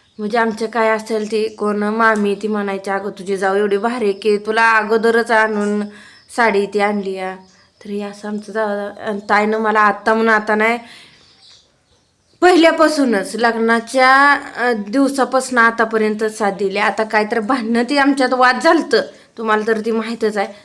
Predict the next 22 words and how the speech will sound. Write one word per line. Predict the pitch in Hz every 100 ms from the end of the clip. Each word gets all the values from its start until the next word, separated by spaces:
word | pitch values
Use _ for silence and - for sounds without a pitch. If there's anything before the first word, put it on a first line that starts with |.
| _ _ _
पण | 208 208
आता | 208 208 214
ती | 226 226
कधी | 220 226
होणार | 226 226 226
नाही | 240 233
तर | 220
म्हणून | 220 226
असं | 214 214 220
मी | 226
वचन | 214 214 214 247
पण | 240 254
घेतलंय. | 247 254 220 208 208 - -
त्यामुळे | 220 214
आम्ही | 220 220
दोघी | 226 254 220
पण | 226 247
आता | 240 226 226
आनंदीत | 220 226 233 240 240
हसून | 233 208 208 240 247
खेळून | 247 247 214 226
असतो, | 226 226 226